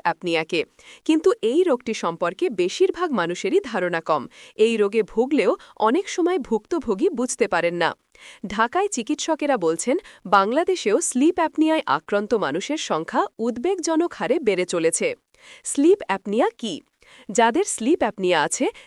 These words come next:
তাদের ক্ষেত্রে ঘুমের বারবার ব্যাঘাত ঘটে শ্বাসপ্রশ্বাস বন্ধ হয়ে যাওয়ার কারণে। জাতীয় নাক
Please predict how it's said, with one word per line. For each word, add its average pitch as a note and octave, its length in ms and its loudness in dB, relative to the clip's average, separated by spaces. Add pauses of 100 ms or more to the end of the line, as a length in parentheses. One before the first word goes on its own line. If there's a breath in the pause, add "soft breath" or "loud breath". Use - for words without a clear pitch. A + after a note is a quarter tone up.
তাদের A3+ 320 2
ক্ষেত্রে E4+ 380 -4
ঘুমের A3 400 0
বারবার G#3 540 -2
ব্যাঘাত D#3 420 -4
ঘটে A3 340 -2 (180 loud breath)
শ্বাসপ্রশ্বাস E4 840 -4
বন্ধ E3+ 300 -2
হয়ে B3+ 260 0
যাওয়ার F3 320 0
কারণে। E3+ 440 0 (460 loud breath)
জাতীয় A#3+ 440 2
নাক G#3 280 0